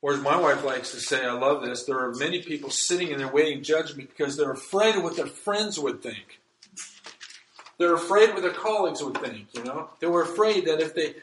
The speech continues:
you know, they'd be some Jesus freaking. Truth is truth. Truth is truth. Jeremiah, amongst the, the, they call him the weeping prophet, he was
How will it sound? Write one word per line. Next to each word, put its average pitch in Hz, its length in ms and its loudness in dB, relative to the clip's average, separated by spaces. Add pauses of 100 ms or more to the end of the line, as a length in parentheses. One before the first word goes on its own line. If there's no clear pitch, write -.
(160)
you 160 100 -8
know, 160 80 0
they'd 156 200 0
be 180 100 -6
some 147 280 -4
Jesus 160 460 -4
freaking. 113 460 -8 (2500)
Truth 285 320 -2
is - 140 -6
truth. 254 560 -4 (1400)
Truth 269 440 -2
is 196 180 -8
truth. - 540 -4 (2000)
Jeremiah, 170 680 4
amongst 143 380 -2
the, 135 280 -2
the, 127 120 -6
they 135 60 -8
call 156 220 2
him 151 80 -4
the 135 80 0
weeping 139 360 -2
prophet, 120 520 -2
he 139 100 -10
was 120 280 -10